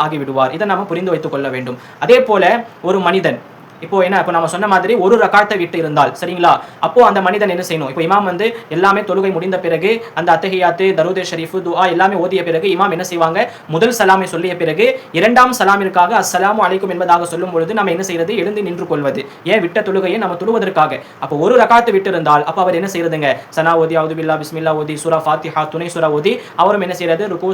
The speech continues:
சஜ்தா, அத்தஹியாத்தெல்லாம் ஓதி என்ன செய்யறது? சலாமை சொல்லிக் கொள்வது. இப்போ இது ஒரு ரக்காத்து விட்டா. அதே போல இரண்டு ரக்காத்து விட்டவராக இருந்தாலும் அப்படியே அது வந்து ஈஸி தாங்க. ஒரு ரக்காத்து, இரண்டு ரக்காத்து விட்டா பிரச்சனையே இல்லை, சரிங்களா? அவர் எப்பவுமே தொழுகிற மாதிரி எழுந்து நின்று சூரா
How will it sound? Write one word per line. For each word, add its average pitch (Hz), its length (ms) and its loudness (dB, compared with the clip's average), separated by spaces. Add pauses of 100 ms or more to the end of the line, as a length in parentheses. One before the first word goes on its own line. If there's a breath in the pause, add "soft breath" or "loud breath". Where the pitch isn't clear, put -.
சஜ்தா, 170 340 -2
அத்தஹியாத்தெல்லாம் 165 580 -2
ஓதி 170 100 -6
என்ன 160 140 -6
செய்யறது? 147 360 -6
சலாமை 165 320 0 (200 loud breath)
சொல்லிக் 151 240 -6
கொள்வது. 135 320 -4
இப்போ 196 180 0
இது 208 120 0
ஒரு 180 140 2
ரக்காத்து 175 420 2
விட்டா. 135 180 -4 (200 loud breath)
அதே 254 200 4
போல 233 180 4
இரண்டு 226 240 2
ரக்காத்து 208 420 2
விட்டவராக 175 420 2 (100)
இருந்தாலும் 147 380 0
அப்படியே 202 340 -4
அது 170 120 0
வந்து 190 160 -2
ஈஸி 185 260 0
தாங்க. 139 260 -2 (180 loud breath)
ஒரு 160 140 0
ரக்காத்து, 196 340 4
இரண்டு 190 160 0
ரக்காத்து 185 320 0
விட்டா 175 240 -2
பிரச்சனையே 170 420 -4
இல்லை, 147 140 -2 (240 loud breath)
சரிங்களா? 185 300 2
அவர் 160 120 6
எப்பவுமே 190 280 -4
தொழுகிற 180 240 -2
மாதிரி 170 280 -2
எழுந்து 190 260 0
நின்று 170 280 -4
சூரா 185 200 0